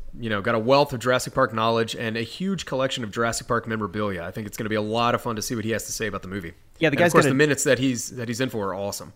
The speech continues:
Speaker 2: He has a deep knowledge of Jurassic Park and knows about what he's talking about and, uh, has, uh, ma-, amassed a pretty cool collection.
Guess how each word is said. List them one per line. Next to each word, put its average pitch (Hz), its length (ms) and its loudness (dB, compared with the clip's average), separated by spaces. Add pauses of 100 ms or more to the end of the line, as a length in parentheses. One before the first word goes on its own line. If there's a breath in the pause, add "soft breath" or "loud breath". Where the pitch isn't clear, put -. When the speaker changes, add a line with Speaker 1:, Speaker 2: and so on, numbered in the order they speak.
(140)
Speaker 2:
He 165 200 4
has 170 100 4
a 127 40 2
deep 151 220 2
knowledge 139 340 2
of 135 80 2
Jurassic 123 420 0
Park 123 300 2
and 117 200 0
knows 127 180 2
about 120 180 2
what 120 120 -2
he's 120 80 -4
talking 117 280 0
about 113 320 0
and, 113 280 -2
uh, 110 160 -2
has, 120 200 -4
uh, 123 300 2
ma-, 127 280 0
amassed 151 360 0
a 151 40 -2
pretty 220 220 -2
cool 190 200 4
collection. 175 420 0